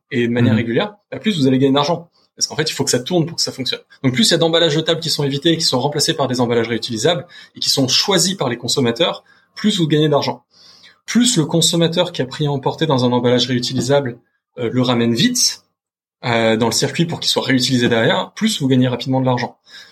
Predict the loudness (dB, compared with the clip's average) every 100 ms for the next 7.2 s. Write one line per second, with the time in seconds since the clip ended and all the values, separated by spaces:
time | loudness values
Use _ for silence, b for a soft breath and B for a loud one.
0 | B 0 2 2 2 0 0 0 0 -2
1 | -2 -2 0 0 0 0 0 0 -2 -2
2 | 0 0 -2 -2 -6 0 4 4 4 2
3 | 0 0 0 2 2 2 0 -2 -2 0
4 | 2 4 4 4 2 0 -2 0 -2 -4
5 | -8 -10 -14 -16 B B B B -2 0
6 | 0 -2 0 0 0 -2 -2 0 0 0
7 | -4